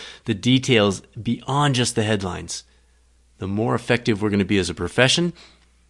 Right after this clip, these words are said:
and the more respected we'll be as an industry. A couple other resources. If you're on Twitter, feel free to follow me. I, mine is at Catalyst, t-, the number two,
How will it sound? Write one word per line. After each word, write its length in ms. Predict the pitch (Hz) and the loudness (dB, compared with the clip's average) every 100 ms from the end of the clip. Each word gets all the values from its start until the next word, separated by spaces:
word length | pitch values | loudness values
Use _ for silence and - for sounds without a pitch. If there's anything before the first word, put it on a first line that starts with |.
| _ _ _ - | _ _ _ -6
and 100 | 92 | -2
the 60 | |
more 180 | 95 101 | 0 0
respected 640 | 98 - - 120 - 101 | 0 -2 0 0 0 -4
we'll 100 | 95 | -4
be 400 | 92 95 87 82 _ _ _ _ - | -4 -2 -2 -6 _ _ _ _ -8
as 140 | 90 | -6
an 100 | 85 | -6
industry. 560 | 92 82 82 - - _ - | -6 -6 -8 -10 -14 _ -20
A 240 | - - - | -20 -6 2
couple 220 | 151 160 | 6 8
other 160 | 135 120 | 8 6
resources. 680 | 117 - 98 - 90 - - _ _ - | 4 4 0 0 -6 -8 -14 _ _ -10
If 220 | - 110 135 | -4 0 6
you're 140 | 143 | 8
on 160 | 143 131 | 8 4
Twitter, 440 | - 131 135 127 - _ _ _ - | 0 2 0 -2 -12 _ _ _ -2
feel 200 | 139 131 | 2 2
free 180 | 143 123 | 4 2
to 80 | |
follow 320 | - 120 117 117 | 2 4 6 6
me. 260 | 113 110 | 2 0
I, 400 | - 110 110 110 - | -2 -2 0 0 0
mine 240 | 113 113 | 0 2
is 260 | 101 - - - | 0 -2 -10 0
at 440 | 113 123 127 - _ _ _ _ | 4 4 0 -10 _ _ _ _
Catalyst, 680 | - 120 123 131 147 - - - _ _ _ _ _ - | -2 2 4 4 2 0 -6 -14 _ _ _ _ _ -6
t-, 200 | - - | -6 -2
the 100 | 110 | 2
number 240 | 110 104 101 | 4 4 2
two, 560 | - 135 135 135 131 | 2 2 2 2 -2